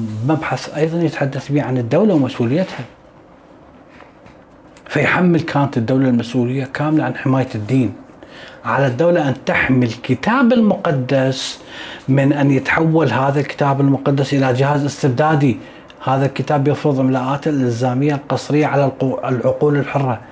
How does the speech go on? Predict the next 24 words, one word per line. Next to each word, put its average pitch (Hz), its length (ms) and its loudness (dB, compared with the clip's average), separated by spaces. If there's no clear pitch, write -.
فيجب 127 380 0
أن 131 160 2
الدولة 139 420 2
تحمي 147 480 2
الناس 135 480 0
من 156 120 4
الكتاب 156 400 0
المقدس، 139 640 0
وأيضًا 247 680 2
تعمد 156 400 2
إلى 147 160 2
حماية 160 460 0
عقول 196 320 2
الناس 190 600 0
حتى - 720 -4
هاي 240 240 0
الناس 262 340 2
تتمكن 185 600 0
على 139 220 2
الإيمان 131 720 2
بالكتاب 165 400 0
المقدس 170 480 2
بطريقة 226 440 2
حرة. 214 540 0